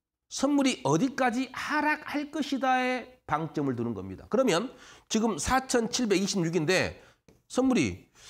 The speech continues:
사천오백까지는 하락할 거야 라고 생각한다면 사천오백을 중심으로 풋 옵션 매수 진입하는 겁니다. 이거 매수는 좀 쉽겠어.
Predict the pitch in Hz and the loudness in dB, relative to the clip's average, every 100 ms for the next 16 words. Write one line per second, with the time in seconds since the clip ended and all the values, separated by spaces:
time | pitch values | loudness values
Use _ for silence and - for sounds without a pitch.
0 | - - - 269 269 - 190 170 262 285 | -16 -6 0 0 0 0 4 4 4 2
1 | 247 202 208 - - 262 262 - - 359 | 0 2 0 0 0 0 0 -2 -2 -2
2 | 349 - 330 254 240 - - _ - 156 | -2 2 4 6 4 -2 -14 _ -2 2
3 | 190 247 220 214 190 156 143 185 285 - | 2 2 2 0 0 0 0 0 -2 -6
4 | - - - - - 269 269 - 247 180 | -20 -20 -20 -8 0 0 0 0 0 4
5 | 185 240 226 202 175 117 - - 160 156 | 4 4 4 4 4 2 -6 -6 -2 0
6 | 180 147 180 226 - - _ - 262 233 | 0 2 2 0 -4 -18 _ -10 -4 -2
7 | 208 - 185 98 113 156 - 262 - 151 | -2 -4 -4 -2 -2 -2 -2 -4 -4 -6
8 | 160 156 - 160 110 87 - - - _ | -4 -4 -6 -8 -8 -12 -18 -20 -20 _
9 | _ _ _ _ _ _ _ _ _ _ | _ _ _ _ _ _ _ _ _ _
10 | _ _ _ _ - 170 131 165 349 294 | _ _ _ _ -2 2 2 4 4 4
11 | 240 247 - 294 180 92 - | 2 2 0 0 0 -2 -6